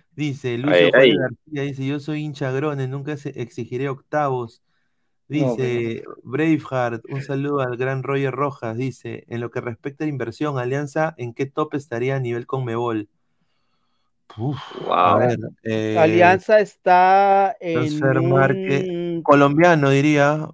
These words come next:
Speaker 1: eh, equipo
Speaker 4: Sí.
Speaker 1: top colombiano, diría, un,
Speaker 4: Sí.
Speaker 1: un Millonario, es un
Speaker 3: Sí.
Speaker 1: Atlético Nacional,
Speaker 4: Sí,
Speaker 1: sí.
Speaker 4: exactamente.
Speaker 1: Sí.
Speaker 4: Y estaría, por ejemplo, así, sin, sin,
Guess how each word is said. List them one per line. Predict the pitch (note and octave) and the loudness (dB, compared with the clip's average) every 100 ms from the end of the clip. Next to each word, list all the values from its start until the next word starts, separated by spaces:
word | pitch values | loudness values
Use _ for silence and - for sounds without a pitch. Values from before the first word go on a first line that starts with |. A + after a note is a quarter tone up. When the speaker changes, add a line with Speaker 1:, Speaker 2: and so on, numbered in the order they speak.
| - | -4
Speaker 1:
eh, | A#2+ A#2+ A#2+ G#2+ | -2 0 -2 -4
equipo | A#2+ C#3 D#3+ | -4 0 2
Speaker 4:
Sí. | |
Speaker 1:
top | D#3+ C3+ | 0 0
colombiano, | D3+ C3+ A#2+ C3+ B2+ | -2 -2 0 0 0
diría, | A#2+ A#2+ B2 B2 A#2+ _ | -2 0 0 -2 -8 _
un, | B2+ C3 | -6 -4
Speaker 4:
Sí. | D3 | -2
Speaker 1:
un | C#3+ C#3+ | -2 -4
Millonario, | - B2+ C3+ C3+ C3 | -6 -2 0 0 -2
es | C3+ | -4
un | B2 | -6
Speaker 3:
Sí. | |
Speaker 1:
Atlético | B2 B2 B2 B2 | -6 -8 -8 -10
Nacional, | A2+ A2 G#2+ A2 A2+ E3 | -10 -12 -10 -12 -14 -10
Speaker 4:
Sí, | - D#3 | -4 -4
Speaker 1:
sí. | - - _ _ | -4 -14 _ _
Speaker 4:
exactamente. | A#2 C3+ B2 C3 B2 B2 A#2 A2+ _ _ _ _ _ | -6 -4 -2 -2 -4 -4 -8 -16 _ _ _ _ _
Speaker 1:
Sí. | _ B2+ B2+ C3+ | _ -10 -10 -2
Speaker 4:
Y | D#3 E3 D#3+ D#3+ D#3 D3+ D3 C#3+ C#3 C#3 | 2 4 4 4 4 4 4 2 2 2
estaría, | C3+ - C#3 B2 C#3 D3+ D#3 C#3+ - - - - _ _ | 0 0 -2 0 0 2 2 0 -4 -16 -16 -20 _ _
por | - D3 | -4 -2
ejemplo, | C#3+ D3+ D#3+ D3+ F3 F3 E3+ E3 D3+ C#3 A#2+ - - _ _ _ - | -2 -2 -4 -2 2 4 6 6 4 2 0 -6 -20 _ _ _ -18
así, | B2 - F#3 C#3+ - | -10 -4 -2 -4 -6
sin, | C3+ A#2+ G#2 A2+ | -8 -6 -10 -16
sin, | - B2+ A#2+ A2 G2 | -12 -8 -8 -8 -12